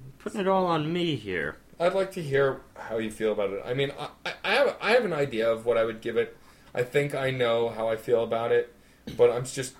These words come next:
Speaker 2: curious to hear your closing, especially considering how fascinating your comment was that you saved for the podcast towards the end, especially when we were talking about Deafening Silence and
Speaker 1: Well,
Speaker 2: reality
Speaker 1: that was the
Speaker 2: T V.
Speaker 1: fact that he's a transition artist. I,
Speaker 2: Yeah.
Speaker 1: I, like I said, that, that's really gonna weigh in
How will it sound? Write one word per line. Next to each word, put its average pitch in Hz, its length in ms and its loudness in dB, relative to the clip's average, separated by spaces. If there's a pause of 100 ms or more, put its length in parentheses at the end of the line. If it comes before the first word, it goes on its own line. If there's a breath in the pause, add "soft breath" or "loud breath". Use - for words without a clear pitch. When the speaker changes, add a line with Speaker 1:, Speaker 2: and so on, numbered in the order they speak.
Speaker 2:
curious 113 420 4
to - 80 -12
hear 107 320 -2
your 104 120 -2
closing, 104 480 -2
especially 123 420 -2
considering 110 360 -6
how 101 100 -8
fascinating 98 720 -6 (680 soft breath)
your 123 160 -2
comment 123 400 0
was 104 200 2
that 107 160 -2
you 110 100 -6
saved 104 480 -2
for - 180 -8
the 95 60 -4
podcast 98 640 -6
towards 101 240 -2
the 95 120 -6
end, 95 120 -6
especially 98 460 -6
when 92 120 -12
we 92 80 -12
were 92 60 -12
talking 95 360 -10
about 90 400 -10 (400 soft breath)
Deafening 92 320 -2
Silence 90 520 -10
and 101 100 -10
Speaker 1:
Well, 98 60 -4
Speaker 2:
reality 113 180 2
Speaker 1:
that 107 100 0
was 107 160 0
the 98 60 -4
Speaker 2:
T - 20 -4
V. - 60 4
Speaker 1:
fact 113 220 4
that 104 100 -6
he's 98 180 -6
a 92 100 -4
transition 101 580 -6
artist. 76 380 -12
I, 95 140 2
Speaker 2:
Yeah. 101 320 2
Speaker 1:
I, - 40 -6
like 113 200 0
I 107 60 -2
said, 104 280 -4
that, 120 220 0 (280 loud breath)
that's 85 160 -12
really 101 360 -2
gonna 90 180 -6
weigh 95 540 0
in 85 240 -6